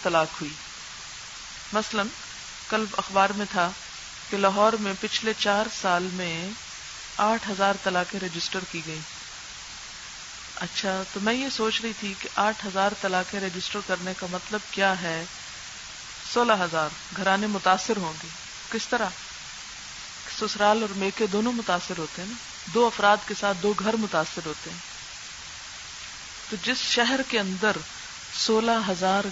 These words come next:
گھر لڑائی جھگڑے فساد اور معلوم نہیں کس کس چیز کا شکار ہو، اور یہ تو صرف رجسٹرڈ طلاقوں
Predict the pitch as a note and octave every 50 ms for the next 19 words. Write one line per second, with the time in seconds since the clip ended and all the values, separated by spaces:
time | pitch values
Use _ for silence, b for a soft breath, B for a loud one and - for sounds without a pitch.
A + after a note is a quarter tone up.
0 | E3 - D#3+ G3+ G#3+ G#3 - - - - - - - - - - - - - -
1 | - - - - - - - - - - F#3 F#3+ F#3+ G3 G#3 A3 G3+ E3 - F#3
2 | E3+ F#3+ F#3+ G3+ G3+ - - G3 - - G3 F#3+ G3 G3+ F#3+ F3+ - - - -
3 | - - - - - - - - - - - - - - - G3 G3 G3 G3 G3
4 | G3+ G#3+ G#3+ A3 A3+ A3 - B3 A3+ - - A#3 - - - G#3+ G#3 - - -
5 | G3+ - G3+ F#3 F#3+ F#3 F#3 G3+ A#3+ - - A#3+ A3 A3+ C4+ C#4 - C4 - -
6 | D4+ D#4 D4+ A#3+ A3 G#3+ F#3+ G#3 G3+ - - B3+ B3 A#3 F#3+ - - - - -
7 | - - - - - - - - G3+ F#3+ F#3+ F#3+ F#3+ G#3